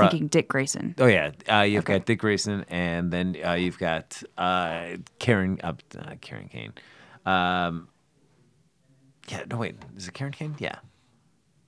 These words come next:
Speaker 2: No, I'm losing. Uh, but you've got her. Basically, the, uh, she's related to Batman,
Speaker 1: Okay.
Speaker 2: which is kinda cool. So
Speaker 1: Yeah.
Speaker 2: Batman decides, like, "You know what? I'm gonna f-, get these team people that I kinda like." So he takes the Tim Drake, Tim Drake version of Robin, takes Clayface, a,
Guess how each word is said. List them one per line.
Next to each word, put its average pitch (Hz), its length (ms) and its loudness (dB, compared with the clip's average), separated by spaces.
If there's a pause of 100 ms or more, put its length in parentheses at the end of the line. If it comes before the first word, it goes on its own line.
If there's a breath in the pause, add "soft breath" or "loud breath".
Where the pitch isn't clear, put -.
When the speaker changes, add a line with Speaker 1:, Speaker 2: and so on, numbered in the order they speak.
(360)
Speaker 2:
No, 78 60 -16
I'm 76 140 -12
losing. 80 280 -8 (420)
Uh, 85 300 0 (400 soft breath)
but 113 100 4
you've 107 160 4
got 101 120 6
her. 110 200 2
Basically, 120 640 2 (160)
the, 95 220 2
uh, 82 160 2
she's - 280 0
related 95 340 0
to - 40 -10
Batman, 60 400 -4 (220)
Speaker 1:
Okay. 269 140 6
Speaker 2:
which 240 80 6
is 240 60 0
kinda 113 200 -4
cool. - 220 -6
So - 160 0
Speaker 1:
Yeah. 117 80 4
Speaker 2:
Batman 113 220 6
decides, 98 300 2
like, 98 140 -2
"You 107 60 -2
know 107 60 2
what? 95 100 2
I'm 110 80 0
gonna 107 240 2 (420 soft breath)
f-, - 140 -20
get 139 160 4
these 135 140 0
team 113 320 2
people 101 220 -2
that 98 80 2
I 90 40 0
kinda 90 180 -4
like." 92 160 -2
So - 100 0
he 95 60 2
takes - 300 -4 (100)
the 98 80 -4
Tim 101 240 -2
Drake, 90 280 0 (140)
Tim 113 200 0
Drake 95 260 -2
version 90 240 -4
of 76 80 -4
Robin, 87 320 2
takes - 220 -8
Clayface, 117 680 0 (120)
a, 85 160 -2